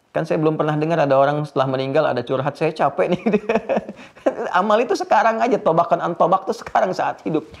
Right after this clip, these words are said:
Ada saatnya kita beristirahat untuk sepenuhnya. Jadi berjuang dulu yang sabar. Sampai tiba masa itu kita untuk kembali dan tenang, wafat dalam keadaan tenang. Ya, ya Tuhan nafsul mutmainnah, tenang, wafatnya selesai.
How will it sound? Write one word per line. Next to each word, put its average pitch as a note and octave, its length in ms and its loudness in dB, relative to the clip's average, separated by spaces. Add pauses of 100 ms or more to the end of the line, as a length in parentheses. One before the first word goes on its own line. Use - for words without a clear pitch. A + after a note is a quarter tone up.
Ada B2+ 240 -6
saatnya E3 400 -6
kita C#3 160 0
beristirahat C3 560 -4
untuk B2 160 -10
sepenuhnya. A#2+ 480 -6
Jadi D#3 80 -6
berjuang D#3 480 2
dulu D#3+ 160 2
yang C3 160 0
sabar. A#2+ 400 -6 (320)
Sampai A2+ 240 -8
tiba A#2+ 320 2
masa A#2 240 -2
itu A#2+ 160 -4
kita A#2 240 -6
untuk A2 240 -10
kembali C3 560 0
dan A#2+ 160 -8
tenang, C#3+ 480 -4
wafat A2+ 320 -4
dalam A2+ 240 -4
keadaan A2+ 320 -4
tenang. D3 320 -6
Ya, G#2+ 160 -2
ya A#2+ 160 -6
Tuhan A2+ 240 -8
nafsul D3 320 -8
mutmainnah, E3 640 -6
tenang, C3+ 320 -6
wafatnya - 480 -6
selesai. G#4+ 320 -8